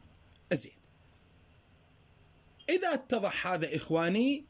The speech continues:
خلي نروح بعد للمصنف. المصنف ليش ما عرف العلم؟ لكن قبل لا أروح،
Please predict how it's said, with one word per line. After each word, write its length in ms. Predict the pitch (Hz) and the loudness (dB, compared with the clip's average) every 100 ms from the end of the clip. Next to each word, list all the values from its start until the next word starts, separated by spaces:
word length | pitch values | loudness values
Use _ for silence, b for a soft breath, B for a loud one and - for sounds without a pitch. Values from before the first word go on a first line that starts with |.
| - - | -20 -16
خلي 320 | - 285 254 196 | -2 0 2 2
نروح 300 | 180 220 160 | 2 2 2
بعد 320 | 202 240 202 | -2 -2 0
للمصنف. 760 | 226 175 160 165 139 131 - B B B B 190 | 2 2 0 -2 -2 -2 -6 B B B B -2
المصنف 800 | 180 170 160 233 294 285 - | 0 0 0 -2 2 0 2
ليش 400 | 185 285 349 - | 0 2 2 0
ما 140 | 202 185 | 0 -2
عرف 480 | 120 151 131 135 139 | -2 -2 -2 -2 -2
العلم؟ 480 | 120 127 120 123 - - - - - - - - - - - - - - - B B | -2 0 -2 -4 -12 -20 -20 -20 -20 -20 -20 -20 -20 -20 -20 -20 -20 -20 -20 B B
لكن 280 | 254 - 277 | -2 0 -4
قبل 340 | 254 339 349 320 | -2 -2 2 2
لا 140 | 311 | 2
أروح، 420 | 294 302 285 - | -2 0 -2 -2